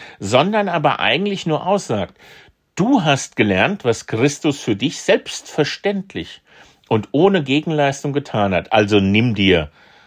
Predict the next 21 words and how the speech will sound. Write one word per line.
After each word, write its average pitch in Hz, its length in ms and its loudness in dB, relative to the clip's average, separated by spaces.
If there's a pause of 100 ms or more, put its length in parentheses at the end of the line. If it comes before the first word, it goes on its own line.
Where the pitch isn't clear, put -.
(380)
dies 87 340 -6
als 98 260 -4
Beispiel 80 720 -6 (840)
für 92 340 -2
dein 101 560 0 (140)
selbstverständliches 101 1600 -2
Christsein. - 840 -8 (920)
Bleibe 156 320 4
bei 139 160 4
dem, 165 240 0
was 208 160 2
du 196 100 2
gelernt 202 360 4
hast, - 560 -4
nämlich 87 320 -4
dass 82 200 -6
Christus 123 520 -4
dich 143 240 -6
gerettet 143 460 -2
hat, 151 240 0 (220)
selbstverständlich. - 1120 -8